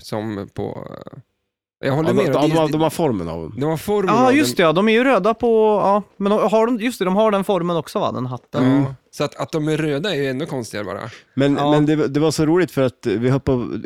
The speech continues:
Speaker 2: jag, jag bara så här, jag fick för mig att det var tre stycken, men det var väl det att jag visste att det var tre poppumprar på spelet,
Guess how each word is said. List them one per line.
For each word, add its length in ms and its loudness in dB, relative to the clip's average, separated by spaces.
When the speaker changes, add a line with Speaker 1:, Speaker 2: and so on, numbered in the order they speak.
Speaker 2:
jag, 360 -2
jag 280 -2
bara 180 2
så 120 0
här, 240 2
jag 120 -8
fick 160 -4
för 240 2
mig 340 -2
att 180 -4
det 60 -2
var 80 0
tre 400 -2
stycken, 560 -4
men 240 -4
det 60 -2
var 120 2
väl 80 0
det 80 2
att 80 -2
jag 80 0
visste 380 -2
att 100 -6
det 60 -10
var 60 -2
tre 260 -2
poppumprar 640 -4
på 80 -10
spelet, 440 -8